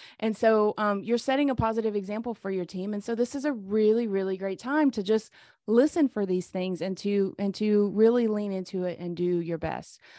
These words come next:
Um, you know, as leaders, there can be a loneliness component that goes into our jobs. And the areas your team tells you that you're thriving in, I mean, celebrate the heck out of 'em. Like,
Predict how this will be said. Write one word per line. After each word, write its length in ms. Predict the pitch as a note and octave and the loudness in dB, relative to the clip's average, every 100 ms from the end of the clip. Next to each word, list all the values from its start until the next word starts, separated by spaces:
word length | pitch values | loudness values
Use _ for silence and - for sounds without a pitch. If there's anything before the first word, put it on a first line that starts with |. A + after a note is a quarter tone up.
| - - | -20 -8
Um, 280 | F3 F#3 F3 | -2 0 0
you 80 | F#3+ | 0
know, 160 | F#3 F3+ | 0 0
as 260 | F#3 G#3+ | -2 0
leaders, 420 | A#3 A#3+ B3 B3+ | 0 4 4 2
there 200 | - F#3+ | -2 -2
can 320 | G3 G#3 G#3+ A3 | -2 -4 -4 -2
be 280 | A3 A3+ | -2 0
a 100 | G3+ | 0
loneliness 520 | G#3+ G#3+ A#3 G#3+ F#3 - | 0 0 -2 -2 -4 -4
component 540 | F#3 F3 F3 E3+ - | -8 -4 -4 -4 -4
that 140 | F3 | -6
goes 260 | - F#3 G3 | -2 0 0
into 220 | F#3+ F3+ | -4 -6
our 100 | F#3 | -6
jobs. 440 | F3 F#3 D#3 D3+ - | -2 -2 -2 -4 -6
And 220 | F3+ F3 _ - - - - | -4 -6 _ -20 -20 -12 0
the 200 | G#3 - | 0 2
areas 400 | G#3+ C4 C4+ A3 | 2 4 2 2
your 100 | A3+ | -2
team 400 | A3 A#3 A3+ G#3+ | -2 -2 -2 -2
tells 340 | A3 G3+ A3 | 2 4 6
you 140 | C4 D#4 | 6 4
that 160 | C4 | 4
you're 120 | - G3+ | 0 -2
thriving 520 | - F3+ F#3+ B3 D4+ | 0 -2 0 4 6
in, 360 | E4+ F#4 F#4+ - _ | 6 4 0 -8 _
I 80 | A3 | -4
mean, 500 | A#3+ A#3 A3+ G#3 G3 - | 0 0 0 -4 -8 -12
celebrate 680 | - - - B3 C#4 D#4+ E4 | -14 -8 -2 0 2 2 0
the 100 | B3 | -2
heck 260 | F#3+ F3 - | -2 -6 -6
out 140 | C#3 | -6
of 100 | C#3 | -4
'em. 220 | A#2+ F#2 F3+ _ - _ | -4 -4 -6 _ -20 _
Like, 300 | G3+ G3 F3+ | 0 0 0